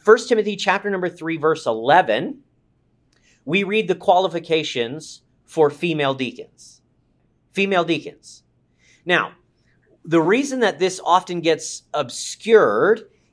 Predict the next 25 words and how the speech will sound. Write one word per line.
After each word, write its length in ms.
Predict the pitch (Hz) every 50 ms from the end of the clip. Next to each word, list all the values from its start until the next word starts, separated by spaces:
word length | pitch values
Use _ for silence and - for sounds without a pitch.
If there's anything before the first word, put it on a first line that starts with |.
| _ -
is 240 | 180 180 175 170 175
that 440 | 170 160 160 160 156 151 - _ -
complementarians 680 | 156 190 196 202 202 190 185 185 208 220 226 208 175 170
would 120 | 175 165
say 180 | - 165 147 -
in 300 | - 175 170 165 151 - - _ _ _ _ _ _
First 200 | - 196 196 196
Timothy 240 | 226 220 214 220 202
three 240 | 196 - 196 208 190
eleven, 720 | 165 156 170 190 196 196 175 143 135 127 131 156 180 - _ _ -
when 240 | 135 151 156 156 151
Paul 300 | - - 185 190 202 202
says, 380 | 196 - 180 170 160 143 127
"Likewise 720 | 135 143 156 175 208 220 214 208 202 196 196 190 196 180 -
the 140 | - 160 156
women 480 | 151 165 190 196 180 175 151 147 147
should 360 | 147 - - - 180 170 160 139
be," 240 | 160 156 139 120
and 80 | 117 120
he 60 | 117
gives 200 | 113 131 127 127
a 60 | 135
list 260 | 131 143 151 147 - 139
of 100 | 131 -
qualifications, 840 | 147 139 135 131 131 135 131 175 180 170 - 139 120 113 113 -